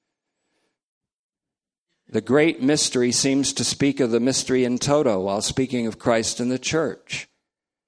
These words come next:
But someone will say, "Is that just not part of the mystery, that mega mystery?" I say, "Not really."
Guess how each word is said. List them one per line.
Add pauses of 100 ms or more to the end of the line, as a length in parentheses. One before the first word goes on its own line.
(300)
But
someone
will
say,
"Is
that
just
not
part
of
the
mystery,
that
mega
mystery?"
I
say,
"Not
really."